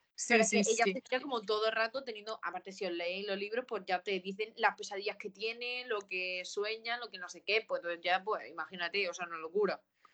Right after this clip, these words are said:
Speaker 2: Bueno, el caso es que, mm, hemos venido no a hablar de nuestro libro, sino el, el de Stephenie Meyer.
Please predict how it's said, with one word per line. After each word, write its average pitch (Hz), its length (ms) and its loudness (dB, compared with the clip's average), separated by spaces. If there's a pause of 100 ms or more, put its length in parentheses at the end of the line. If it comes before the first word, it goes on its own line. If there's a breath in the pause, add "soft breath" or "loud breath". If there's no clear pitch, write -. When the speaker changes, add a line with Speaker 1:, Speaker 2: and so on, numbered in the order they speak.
(760 soft breath)
Speaker 2:
Bueno, 262 220 12 (120)
el 269 140 10
caso 349 180 6
es - 60 -6
que, 262 300 0
mm, 233 500 -6 (100)
hemos 277 180 8
venido 240 580 8
no 233 160 -2
a 247 40 2
hablar 247 200 0
de 226 60 -4
nuestro 208 300 -4
libro, 220 360 -2
sino 196 300 -8
el, 185 300 -6
el 185 160 -4
de 175 420 2
Stephenie 190 340 -6
Meyer. 175 460 0